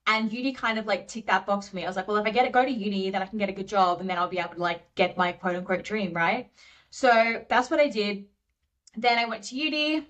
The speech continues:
finished uni. Straight out of uni, I had a miracle happen where I got an internship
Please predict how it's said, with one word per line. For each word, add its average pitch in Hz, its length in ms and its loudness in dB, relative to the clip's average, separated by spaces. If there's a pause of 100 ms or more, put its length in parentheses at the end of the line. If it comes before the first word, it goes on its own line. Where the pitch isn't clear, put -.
(160)
finished 294 380 2
uni. 233 560 0
Straight 240 260 2
out 233 140 6
of 214 80 -4
uni, 214 600 -2
I 202 200 2
had 202 400 2
a 202 40 -4
miracle 240 520 2
happen 202 480 0
where 196 240 4
I 196 160 0
got 190 200 4
an - 180 -6
internship 202 640 -4